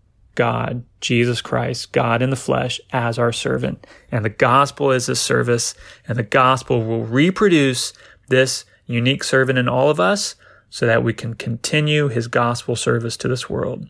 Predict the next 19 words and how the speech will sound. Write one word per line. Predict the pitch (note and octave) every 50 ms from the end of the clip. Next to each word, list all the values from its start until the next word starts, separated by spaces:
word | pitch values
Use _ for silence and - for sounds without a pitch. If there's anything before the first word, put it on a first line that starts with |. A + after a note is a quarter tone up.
| _ _ _ - - - - - - - - - - - -
Hope | - D#3+ E3 E3+
you're | F3+ D#3+
excited | - - F#3 D#3+ D#3 D#3+ E3 D3+ C#3
to | C#3 C3 B2+ A#2+ A#2 - - - _ _ _
launch | - D3 D#3 E3 F3 E3 -
into | F3 D#3 C#3+
the | C#3+
Gospel | C3+ C#3+ C#3 C#3 C#3+ - - C#3
of | C3+ C3
Mark. | C3+ C3+ C#3+ - C3
It's | -
a | - -
fast-paced | - - - D3 C#3+ C#3+ C#3+ C#3 - - - C#3 C3 C3+ C3+ C3 - - - _ _ _ _ _ _ _ _ -
and | D3+ A2+ G#2+ G#2 G#2
vivid | G2 G2 A#2 C3+ C#3+ D#3+ D3
gospel, | D3 D#3 C#3+ C#3+ D3 C#3+ - - D3+ D3 D3 C#3+ C3 - _ - - _ _ _
but | - A#2+ A2
it's | A#2 A#2 A#2 -
so | - - - D3+ D3 D3+ D#3 D#3 D#3+ D#3